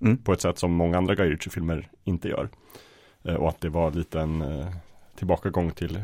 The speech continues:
Speaker 2: god Guy Ritchie-form.
Speaker 1: Forna glansdagar. Ja.
Speaker 2: Med lite gangster,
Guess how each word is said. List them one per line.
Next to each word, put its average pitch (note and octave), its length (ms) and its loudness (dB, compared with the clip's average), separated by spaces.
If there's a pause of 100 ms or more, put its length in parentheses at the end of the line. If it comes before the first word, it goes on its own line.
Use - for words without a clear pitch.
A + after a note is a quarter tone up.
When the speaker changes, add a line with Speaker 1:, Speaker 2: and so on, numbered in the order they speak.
Speaker 2:
god F#2 360 2
Guy F2 120 0
Ritchie-form. F#2 800 2 (180)
Speaker 1:
Forna A2 300 2
glansdagar. F#2+ 600 2 (200)
Ja. B2+ 240 4
Speaker 2:
Med G#3+ 140 4
lite G3 160 4
gangster, G#2+ 840 4